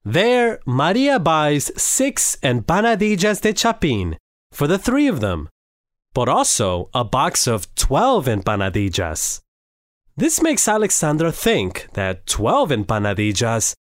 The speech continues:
are too many for someone who thinks she's about to die. But following her dad's advice, decides she better keep quiet.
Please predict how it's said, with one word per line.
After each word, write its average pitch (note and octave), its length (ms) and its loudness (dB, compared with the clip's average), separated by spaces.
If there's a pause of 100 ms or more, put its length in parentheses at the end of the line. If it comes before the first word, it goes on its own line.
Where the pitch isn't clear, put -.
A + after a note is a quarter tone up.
(360)
are C3+ 100 0
too D#4 300 0
many F#3+ 500 0 (220)
for - 160 -4
someone D3+ 500 0
who A#2 120 0
thinks A3 440 0
she's F#3+ 240 0
about F3+ 360 -2
to E3 100 -2
die. A#2+ 480 -2 (560)
But A3 140 0
following D4+ 540 2
her G3 120 2
dad's G3+ 380 2
advice, C#3+ 720 0 (420)
decides G3+ 800 0 (240)
she - 200 0
better A#3+ 420 2
keep G3+ 360 0
quiet. G#2 580 -2